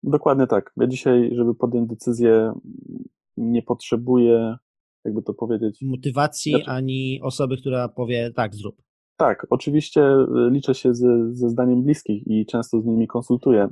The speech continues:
Speaker 1: Natomiast, y, ja nie boję się wziąć odpowiedzialności za swoje decyzje i za swoje działania. To jest chyba najważniejsze.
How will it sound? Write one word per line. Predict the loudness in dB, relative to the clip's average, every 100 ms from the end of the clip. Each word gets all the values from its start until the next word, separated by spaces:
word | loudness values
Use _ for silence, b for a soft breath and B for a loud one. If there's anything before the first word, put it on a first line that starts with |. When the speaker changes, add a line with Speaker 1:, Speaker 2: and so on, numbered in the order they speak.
| -4
Speaker 1:
Natomiast, | -4 -4 -2 0 0 -2 -8 -8 -4
y, | -2 -2 -2
ja | 2
nie | 4
boję | 6 4
się | 2
wziąć | -2 0 -2
odpowiedzialności | 0 0 2 2 0 -4 -2
za | -2
swoje | 0 2 4 2
decyzje | -2 -4 -2 -2
i | -2 -6 -8 -8
za |
swoje | -8 -2 0 2
działania. | 2 0 -2 -12 _ _ _
To | -2
jest | -2
chyba | -2 -4
najważniejsze. | -2 -4 -6 -10 -12